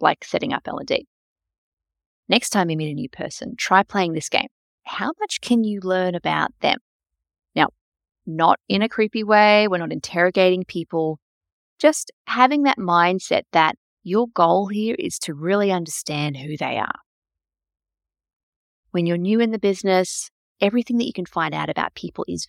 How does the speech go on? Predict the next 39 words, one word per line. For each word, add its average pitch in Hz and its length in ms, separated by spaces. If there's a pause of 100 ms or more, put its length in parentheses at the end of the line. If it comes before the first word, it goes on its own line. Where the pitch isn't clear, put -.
valuable, - 560 (360)
especially 247 640
if 233 100
it's - 200
that - 200
stuff - 360
that - 120
doesn't 165 240
get 160 160
written - 240
down. - 380 (480)
You 170 120
know, 170 140 (300)
personal 208 400
stuff, - 480 (160)
job 170 260
stuff, - 480 (420)
it's - 280
all 180 200
on 170 80
the 151 60
table. - 400 (1400)
If 208 220
you 247 160
know 185 400
about 160 340 (320)
what - 160
they 147 80
do 185 220
all 185 120
day, 170 440 (420)
what - 140
they'd 269 100
like 254 220
to 269 100
be 254 80
doing 247 260
all 226 120
day, 208 460